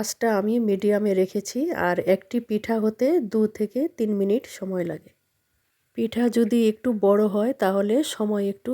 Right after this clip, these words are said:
বেশি লাগতে পারে। এরকম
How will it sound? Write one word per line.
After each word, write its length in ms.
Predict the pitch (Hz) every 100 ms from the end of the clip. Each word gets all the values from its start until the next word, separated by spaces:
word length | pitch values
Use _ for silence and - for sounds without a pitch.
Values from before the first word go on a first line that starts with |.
| 226
বেশি 220 | 185 180 190 175
লাগতে 280 | 180 - 165
পারে। 180 | - - - _ _ _ _ _ _ _ _ _ _ _ _ _ _ _ _ _ _ _ _ _ _ _ _ _ _ _ _ _ _ _ _ _ _ _ _ _ _ _ _ _ _ _ -
এরকম 320 | - 226 220